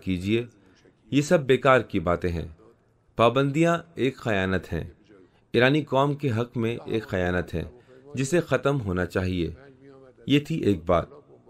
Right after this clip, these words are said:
ہماری علاقائی موجودگی کے بارے میں وہ لوگ مسلسل یہ کہتے ہیں کہ ایران کیوں خطے میں موجود ہے۔ اسلامی جمہوریہ نظام کی ذمہ داری ہے کہ وہ ایسا رویہ رکھے کہ اس خطے میں اس کے دوستوں اور اس کے حامیوں کو تقویت ہو۔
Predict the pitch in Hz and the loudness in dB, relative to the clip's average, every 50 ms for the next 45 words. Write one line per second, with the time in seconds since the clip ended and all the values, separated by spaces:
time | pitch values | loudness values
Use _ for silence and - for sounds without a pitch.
0 | - - - - - - - - - 131 139 156 160 180 202 202 156 131 113 113 | -20 -20 -20 -20 -20 -20 -10 -4 0 2 4 6 6 4 4 2 2 2 4 4
1 | 113 107 - 131 135 151 147 139 120 104 101 98 104 104 95 98 123 127 117 117 | 4 4 4 4 4 4 4 2 2 0 0 0 -2 -4 -4 -6 -8 -2 0 0
2 | 98 85 90 92 92 107 110 104 95 98 95 95 90 92 101 110 117 110 113 104 | 0 2 0 0 2 2 2 2 0 0 0 -2 0 2 2 2 2 2 -2 -6
3 | 101 92 107 107 107 - - 180 165 135 101 - - 87 82 80 - 92 85 85 | -4 -2 -2 -2 -2 0 -2 -2 -2 -2 -4 -2 -2 -4 -4 -2 -2 -2 -2 -2
4 | 85 80 85 - - _ _ _ _ _ - 160 156 156 151 151 156 160 156 156 | -2 -4 -6 -10 -16 _ _ _ _ _ 2 4 4 6 6 6 4 4 2 0
5 | 185 190 202 175 - - 120 - - 127 123 120 127 135 131 117 101 95 92 87 | 2 2 2 2 2 0 -2 -2 0 0 0 0 0 0 0 0 0 0 0 0
6 | 101 98 95 78 80 85 80 - - - _ _ - - - - _ - - - | 0 -2 -2 -2 -2 -4 -4 -6 -8 -14 _ _ -20 -20 -20 -20 _ -20 -14 -12
7 | 98 90 - 113 107 110 113 113 98 107 101 95 101 104 110 110 104 98 90 98 | -8 -4 0 2 2 4 4 2 2 0 0 0 0 2 2 2 0 0 0 0
8 | 104 107 110 113 107 - 110 92 90 98 95 95 98 98 92 95 104 120 151 147 | 0 0 0 -2 -2 -4 -6 -4 -4 -2 -2 0 0 2 2 2 4 4 2 0
9 | 131 113 110 - 123 120 117 107 92 90 - - 107 98 95 82 87 90 85 92 | -2 -2 -4 -2 -2 2 2 2 2 2 0 -2 -2 -2 0 0 -2 0 0 0
10 | 87 82 85 - - - 92 82 82 - - - - - - _ _ _ _ - | 0 0 -2 -6 -4 -2 -2 -2 -2 -6 -18 -20 -20 -20 -20 _ _ _ _ 0
11 | - 110 113 117 117 - - 117 110 - - 147 143 131 123 120 113 110 - - | 2 2 2 2 0 -2 0 -2 0 2 6 6 6 6 6 2 0 0 -2 -4
12 | 107 92 101 107 110 - - - 131 123 120 113 107 - - 127 113 104 101 98 | 0 2 2 2 2 2 0 0 0 0 0 -2 -4 -4 -2 -2 0 0 0 0
13 | 98 113 123 120 107 107 123 123 123 - 104 - - 101 101 92 85 - - 82 | 2 2 0 0 0 -2 -4 -4 -2 -2 -4 -2 0 2 4 4 2 2 0 -2
14 | 76 | -2